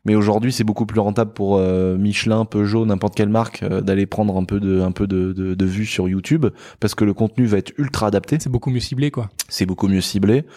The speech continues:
Speaker 1: Ça, en plus de ça, ça crée de l'emploi. Il y a les youtubeurs, ils commencent à, à,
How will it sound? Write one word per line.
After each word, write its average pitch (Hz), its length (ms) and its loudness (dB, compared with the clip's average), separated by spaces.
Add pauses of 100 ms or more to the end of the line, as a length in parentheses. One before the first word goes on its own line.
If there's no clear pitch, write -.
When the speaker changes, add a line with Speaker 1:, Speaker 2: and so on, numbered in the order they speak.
(180)
Speaker 1:
Ça, - 260 -2
en 104 100 0
plus 113 200 0
de 104 120 2
ça, 110 160 0
ça 87 160 -4
crée - 220 -4
de 87 80 -6
l'emploi. 123 460 2
Il 110 80 -2
y 92 40 0
a 90 40 -2
les 92 120 -2
youtubeurs, 101 580 -2
ils 90 100 -4
commencent 92 320 -6
à, 90 120 -4
à, - 140 -4